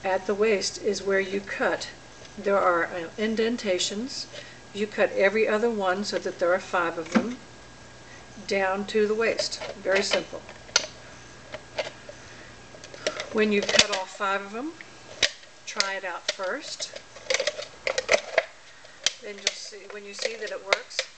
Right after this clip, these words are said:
because sometimes one might be just the tiniest bit off and you have to readjust it. Fold it up.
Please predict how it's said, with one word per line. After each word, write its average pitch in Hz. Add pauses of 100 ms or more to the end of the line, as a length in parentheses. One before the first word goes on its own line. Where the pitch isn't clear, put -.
because 202
sometimes 208 (600)
one 196
might 196
be 190
just 294
the 175
tiniest 226
bit 160 (340)
off 180
and 180
you 180
have 185
to 185
readjust 190
it. 240 (1600)
Fold 202
it 180
up. 196